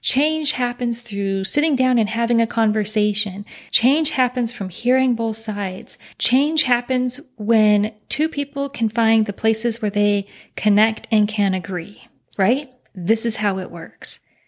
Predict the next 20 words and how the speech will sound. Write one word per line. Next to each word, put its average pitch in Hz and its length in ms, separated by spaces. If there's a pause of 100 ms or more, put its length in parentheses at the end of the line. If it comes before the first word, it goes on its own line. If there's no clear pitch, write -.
(100)
So 180 420 (120)
trust - 500
me 220 380
when 185 180
I 196 120
tell 269 340
you 190 400
this 196 260
is 190 120
also 269 500
how 226 320
it 220 160
works 202 640 (340)
when 208 140
you 190 160
want 202 280
to - 200
change 220 480
something 196 440
within 180 500